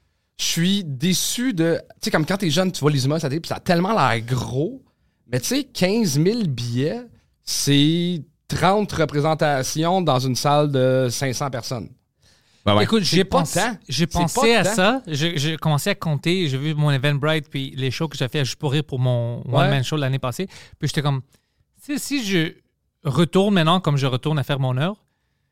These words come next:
Speaker 3: ben moi aussi, je... facilement, je... moi-même, je vends des milliers de billets quand tu comptes toutes les
Speaker 1: Mhm.
Speaker 3: représentations de, de ce show-là.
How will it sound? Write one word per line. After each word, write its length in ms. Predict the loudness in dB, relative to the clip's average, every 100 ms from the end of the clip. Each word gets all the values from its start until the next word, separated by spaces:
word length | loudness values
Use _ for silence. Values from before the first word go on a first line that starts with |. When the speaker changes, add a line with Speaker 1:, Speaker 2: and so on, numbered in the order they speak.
| _
Speaker 3:
ben 100 | -12 -4
moi 180 | 0
aussi, 280 | 0 0 -2
je... 240 | 0 -2 -4 -16 _ -20
facilement, 720 | -6 -4 -2 0 2 2 2
je... 200 | -2 -6 -8 _ _ _ _ _ _ 2
moi-même, 540 | 4 6 4 2 -2 -8
je 200 | 0 2
vends 280 | 2 2
des 120 | 4 4
milliers 380 | 2 2 0
de 60 | 0
billets 380 | -2 0 0 -2 _
quand 140 | -2 -2
tu 100 | 0
comptes 200 | -4 -2
toutes 120 | -2
les 100 | 0
Speaker 1:
Mhm. 60 | 0
Speaker 3:
représentations 500 | 0 -2 -4 -4 -8 -8 -20 -6
de, 240 | -2 -2
de 120 | -4
ce 120 | -8 -6
show-là. 340 | -4 -2